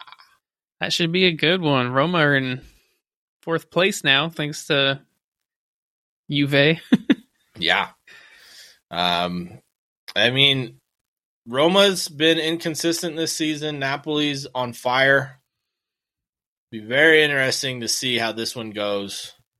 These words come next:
Speaker 2: It is in Naples.
Speaker 1: Good old Jose Mourinho.
Speaker 2: Yeah.
Speaker 1: Coach of Roma right now. We'll see what he
Speaker 2: Yeah,
Speaker 1: can do.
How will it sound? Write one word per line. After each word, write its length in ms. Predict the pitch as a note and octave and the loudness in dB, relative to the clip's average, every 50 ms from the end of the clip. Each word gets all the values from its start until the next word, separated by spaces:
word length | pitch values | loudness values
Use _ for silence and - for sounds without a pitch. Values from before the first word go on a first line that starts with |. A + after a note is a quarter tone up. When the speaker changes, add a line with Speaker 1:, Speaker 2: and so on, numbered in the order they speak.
| _ | _
Speaker 2:
It 120 | - G#2+ G#2 | -10 -4 -2
is 160 | A2 A2+ A#2+ | -2 -2 -2
in 140 | B2 A#2 A2+ | -2 -2 0
Naples. 640 | A2 G#2 G2 - F#2+ F#2+ F#2 F2+ - - - - - _ _ _ _ _ _ _ _ _ _ _ _ _ _ _ _ _ _ _ _ _ - | 0 0 0 0 -2 -2 -2 -2 -4 -8 -10 -12 -14 _ _ _ _ _ _ _ _ _ _ _ _ _ _ _ _ _ _ _ _ _ -2
Speaker 1:
Good 120 | D#3+ D#3 | 0 2
old 220 | D#3 D#3 D3+ C#3+ - | 2 2 2 2 2
Jose 280 | E3+ E3 D#3+ E3 E3 | 2 2 4 4 2
Mourinho. 640 | E3 E3 E3 E3 E3+ E3+ E3 D3+ C#3 C#3 C#3+ D3 C#3+ D#3+ E3 - - - - - F#2+ | 2 2 2 2 2 2 2 2 2 0 0 -2 -6 -10 -18 -20 -20 -20 -20 -16 -12
Speaker 2:
Yeah. 300 | F#2+ F#2+ G2 G2+ G2+ - _ _ _ _ _ _ _ _ _ _ _ | -10 -8 -6 -6 -8 -8 _ _ _ _ _ _ _ _ _ _ _
Speaker 1:
Coach 300 | - - D#3+ D3+ - - | -4 -4 -4 -2 -2 -4
of 160 | D#3 D3 D3+ | -4 -2 0
Roma 260 | D#3+ D#3+ D#3 D3 C3+ B2+ | 0 2 2 2 2 2
right 160 | B2+ B2+ B2 | 2 2 2
now. 340 | B2+ C3 B2+ B2+ C#3 B2+ _ _ _ _ _ - | 2 2 2 2 0 -4 _ _ _ _ _ -10
We'll 80 | D3+ G#2 G2+ | -4 -2 0
see 80 | G2+ | 0
what 120 | D3 C#3+ D3 | 2 0 0
he 60 | C#3+ | 0
Speaker 2:
Yeah, 40 | - | -2
Speaker 1:
can 120 | D3 D3 | -2 0
do. 240 | D3 C#3+ C3+ C3 C3 | 0 0 0 -2 -4